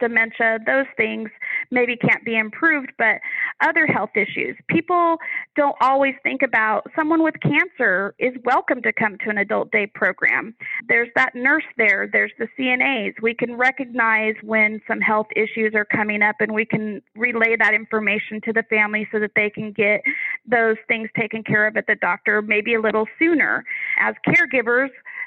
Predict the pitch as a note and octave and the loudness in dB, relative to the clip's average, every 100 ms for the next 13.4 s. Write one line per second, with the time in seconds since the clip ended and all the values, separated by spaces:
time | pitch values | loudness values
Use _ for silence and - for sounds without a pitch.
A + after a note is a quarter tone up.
0 | - A3 A3 G#3+ A3+ A#3+ B3 A#3+ B3+ - | -4 -2 0 0 0 0 -2 0 -2 0
1 | C4 C#4 - F#3 G#3+ C#4 - - - - | 0 0 0 2 2 2 -2 -14 -10 -4
2 | A3 A3+ A#3+ A#3+ B3 B3 B3 - G#3 A3+ | -4 0 -2 -2 -2 0 0 0 0 0
3 | A3 A#3 A3+ A3 A3 A3 G#3+ A3 A3 A3 | -2 -4 0 0 0 0 0 -2 -4 -4
4 | A3 A3 G#3+ G#3+ G#3 G#3 G3 G#3 A3+ - | -4 0 2 2 0 0 2 2 -2 -2
5 | G#3+ - A3+ A3 A3 - - - - A3 | -4 -2 0 2 0 -4 -8 -6 0 0
6 | A3 _ _ - C4+ C#4 C4 B3 A#3 G#3+ | 0 _ _ 0 0 2 0 2 0 0
7 | C4 B3+ A3 A3+ A3+ A3+ A3 - A3+ A3+ | 0 2 2 2 0 -2 -2 -4 -2 0
8 | A3 A3 G#3+ G#3+ G#3+ G#3 A#3+ A#3 A3 A3 | 0 2 0 2 0 2 2 2 0 -2
9 | - - - A3+ A#3+ A#3+ A#3 B3 A3+ A3+ | -6 -20 -8 -4 -4 -4 -2 0 0 -2
10 | A3+ A3 G3 - G3+ G3+ - G#3+ G#3+ - | 0 2 0 0 -2 -2 -2 0 0 0
11 | G#3 - - G3+ - G3+ G#3 D#4 F4 G#4 | -4 -4 -2 -2 0 0 2 0 2 4
12 | E4+ B3 A#3+ A3+ - A#3+ A#3+ D4+ C#4 B3+ | 4 2 2 2 0 -2 0 0 -2 -4
13 | B3 A#3 A3+ | -6 -6 -8